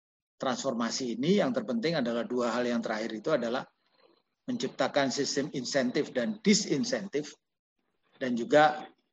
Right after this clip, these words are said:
merekrut wartawan-wartawan yang super spesialis yang tadinya tidak ada di bisnis media cetak. Katakanlah ada media lab, ada ahli media sosial, dan seterusnya.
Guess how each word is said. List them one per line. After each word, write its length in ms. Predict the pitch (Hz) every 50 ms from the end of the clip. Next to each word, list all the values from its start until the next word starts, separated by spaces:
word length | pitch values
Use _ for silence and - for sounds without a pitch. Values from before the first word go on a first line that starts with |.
| _ _ _ _ _ _ _ _ _ _ _ _ -
merekrut 1400 | 135 143 147 147 147 139 139 139 139 135 135 131 131 131 131 131 143 147 139 143 - 151 185 214 - - - - -
wartawan-wartawan 1080 | 139 135 131 - 139 131 135 139 139 131 127 120 113 135 131 127 135 151 170 175 180 175
yang 280 | 143 131 123 120 123
super 320 | - - - 196 175 196 180
spesialis 720 | - - - 170 143 - 139 127 120 135 175 190 - - - - - - _ _ _
yang 240 | _ 170 180 175 175
tadinya 320 | 180 190 175 160 190 220 220
tidak 320 | 220 196 185 160 151 147
ada 80 | 196 196
di 160 | 160 147 127
bisnis 640 | 139 131 - - 151 156 151 156 - - - - -
media 320 | 139 143 123 127 123 117
cetak. 400 | 117 - 120 113 - 120 - - _ _ _ _ _ _ _ _ _ _ _ _ _ _ _ _
Katakanlah 640 | - 123 117 131 120 127 131 135 143 151 147 139 -
ada 320 | 131 131 120 120 127 120 123
media 480 | 127 123 113 - - 127 123 123 120
lab, 320 | 120 120 123 123 120 113 - - - - - - - - - - -
ada 420 | - 131 123 110 131 127 131 139 -
ahli 400 | 135 127 123 120 120 127 131 127
media 480 | 127 131 127 117 107 131 127 120 120
sosial, 460 | 117 - 123 107 - 135 131 120 117 107
dan 160 | 113 107 104
seterusnya. 480 | - - - 110 104 - - - 104